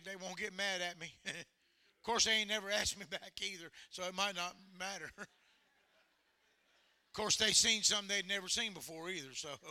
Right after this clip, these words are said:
<laughs> yeah. Mm. They wanted me to come, and they wanted people to get the Holy Ghost. I said, "Well, that's a novel idea, so let's do that." <laughs> That'd be great. And so, um, I asked them, "Do y'all do outreach?" "No."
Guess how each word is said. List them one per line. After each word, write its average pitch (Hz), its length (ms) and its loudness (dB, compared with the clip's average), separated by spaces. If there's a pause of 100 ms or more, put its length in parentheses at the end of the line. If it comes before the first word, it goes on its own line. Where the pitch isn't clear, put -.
(160)
<laughs> - 400 -20
yeah. 135 160 -4 (240)
Mm. 135 300 -16 (1400)
They 185 100 -6
wanted 226 220 2
me 214 100 6
to - 60 -2
come, 226 420 6
and 127 80 -20 (100)
they 196 80 -2
wanted 190 300 -6
people 196 240 0
to 190 80 -6
get 196 160 2
the 208 60 -6
Holy 208 280 2
Ghost. 156 340 -8
I 156 40 -14
said, 151 160 -10
"Well, 143 100 -12
that's 180 220 -6
a 160 40 -10
novel 147 300 -10 (140)
idea, 151 260 -12 (600)
so 156 80 -20 (200)
let's 170 140 -8
do 226 220 -10
that." 147 440 -8 (300)
<laughs> - 300 -20
That'd 170 140 -14
be 180 100 -12
great. 175 320 -10 (560)
And 139 180 -8
so, 180 320 2
um, 180 240 4 (240)
I 170 240 8
asked - 140 8
them, 196 120 -10
"Do 175 60 -8
y'all 185 200 -2
do 190 180 -6
outreach?" 202 500 -2
"No." 175 300 -2